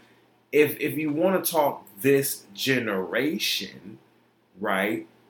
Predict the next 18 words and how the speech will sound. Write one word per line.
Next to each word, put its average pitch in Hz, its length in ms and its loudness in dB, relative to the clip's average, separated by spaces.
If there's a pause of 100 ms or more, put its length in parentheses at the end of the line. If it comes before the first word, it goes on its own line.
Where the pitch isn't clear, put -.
(1300)
um, 123 640 4 (120)
there's 151 260 4
a 143 60 2
lot 160 380 2
of 151 120 -6 (380)
R 131 280 2
and 127 100 -2
B 131 140 -2
artists 120 480 -2
of 104 500 -4 (960)
this 127 220 0
generation, 117 840 -2 (1000)
um, 104 500 -4 (1300)
that 131 200 4
are 113 140 0
still 117 300 -2
here, 131 340 -8 (540)
right? 120 400 -2